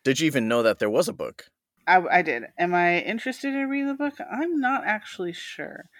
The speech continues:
Speaker 2: But I
Speaker 1: Hmm.
Speaker 2: would, I did read a synopsis on the book just to see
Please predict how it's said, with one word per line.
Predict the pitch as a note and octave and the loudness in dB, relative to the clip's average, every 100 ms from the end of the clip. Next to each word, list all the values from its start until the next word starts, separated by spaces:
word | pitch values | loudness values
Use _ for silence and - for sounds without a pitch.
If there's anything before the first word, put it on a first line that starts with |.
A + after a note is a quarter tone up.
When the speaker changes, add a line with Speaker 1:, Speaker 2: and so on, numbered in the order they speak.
| - - _ | -20 -20 _
Speaker 2:
But | G3 | 2
I | D3 F#3+ | 8 8
Speaker 1:
Hmm. | G#3 | 8
Speaker 2:
would, | C4 | 4
I | - G3 | 6 4
did | G#3 A#3+ | 4 -2
read | A3+ A#3+ | -4 -2
a | G#3+ | -2
synopsis | - F3+ D3+ E3+ F#3 | -4 -2 -2 -4 -6
on | G#3 | -6
the | G3+ | -6
book | G3+ G#3+ G#3+ - | -4 -2 -2 -6
just | F3+ E3 E3+ - - - | -6 -4 -4 -8 -14 -6
to | F3 D#3+ | -4 -4
see | - - F3 D#3 D#3 D#3+ D#3 D#3+ D#3 - | -10 -12 -8 -4 -4 -4 -4 -4 -6 -10